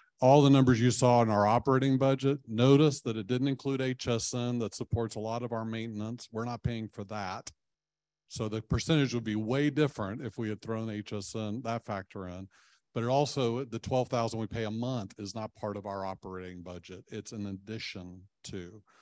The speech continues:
So now the hope would be, if we pay off that debt, that maybe some of the money going to our debt re-, that retirement might find its way into our operating budget. We won't know until we get there, but that would be the hope.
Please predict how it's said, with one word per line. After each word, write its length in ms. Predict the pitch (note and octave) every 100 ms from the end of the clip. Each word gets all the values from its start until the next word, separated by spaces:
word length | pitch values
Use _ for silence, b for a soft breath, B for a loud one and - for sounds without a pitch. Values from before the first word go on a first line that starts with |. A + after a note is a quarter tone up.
| b b
So 180 | - G#2+
now 200 | G#2 A2
the 80 | G2
hope 340 | G#2+ G3 G3+
would 160 | A#2+ G#2+
be, 280 | G2 F#2+ B2
if 120 | -
we 100 | G#2+
pay 140 | -
off 200 | A#2 G#2
that 200 | G#2+ G2+
debt, 340 | C3+ C#3 B2 A2
that 160 | A#2
maybe 360 | A2 A#2 C3 A#2+
some 360 | G#2 - C3 C#3
of 120 | B2+
the 80 | B2
money 300 | B2 B2 A2+
going 540 | A#2 A#2 A#2 A2 G#2 b b b b _ _ -
to 680 | - F#3 F3+ B2 A#2 B2+ C#3
our 300 | A2+ A2+ A#2
debt 320 | A#2 A2 A#2+ A2+
re-, 140 | G#2+ - _ C#3
that 180 | B2 A#2+
retirement 640 | A2+ G#2 A2 G#2+ A2+ B2 A#2+
might 280 | G#2+ A#2+
find 300 | - B2 A#2+
its 160 | A#2 -
way 220 | A2+ A#2+
into 260 | A#2 A2+ B2
our 100 | A#2
operating 460 | A2 G#2+ G#2+ G#2
budget. 340 | F#2+ F#2+ A2 C#3
We 120 | G#2+
won't 280 | G#2 G2+ G2+
know 240 | F#2+ G2+
until 220 | A#2 G#2
we 120 | F#2+ F#2
get 220 | F#2 -
there, 280 | F#2+ F#2 G#2 -
but 240 | G2 F#2+ _ b b _
that 120 | G2
would 140 | F#2 F2
be 120 | F2+
the 120 | F2
hope. 360 | D#2+ F2+ A#2